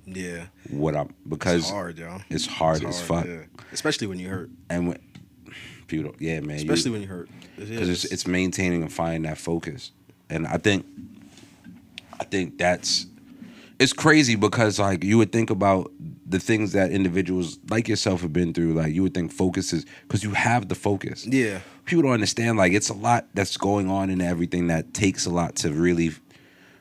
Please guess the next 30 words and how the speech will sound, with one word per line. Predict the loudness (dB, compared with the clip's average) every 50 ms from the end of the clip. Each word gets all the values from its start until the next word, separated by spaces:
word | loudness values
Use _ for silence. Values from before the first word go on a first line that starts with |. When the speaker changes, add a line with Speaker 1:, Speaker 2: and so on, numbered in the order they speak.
| _ -2
Speaker 2:
those | 0 0 2 2
little | 2 2 2 0 -2
things | -2 -4 -2 -2 -2
are | -2
difficult. | -2 -2 -4 -4 -8 -10 -8 -4
Those | -2 -2 0 0
little | -2 -2 -4
things | -4 -4 -4 -2 -2
are | -2
the | -2 -2
things | -2 -2 -2 -2 0 0
you | 0 -2 -2 0
get | 0 0 0 0 -2 -10 -12 -6
more | -4 -4 -4 -4
comfortable | -4 -6 -6 -6 -8 -8 -8 -8 -6
just | -6 -8 -10 -8 -6
chilling | -6 -4 -4 -4 -4
by | -4 -4
the | -4 -4
wayside | -2 -2 -2 -2 -4 -8 -8 -10 -10 -12
because | -10 -8 -8 -6
it's | -6 -6 -6
just, | -6 -6 -6 -6 -8
like, | -8 -10 -12 -16 -20 _ _ _ _ _ _ _ _ _ _ _ _ _ _ _ _ _ _ _ -2
everything | 0 0 0 2 2 2
Speaker 1:
Yeah. | 2
Speaker 2:
else | 2 2 0
is | -4 -6
a | -4
lot. | -4 -4 -4 -4 -8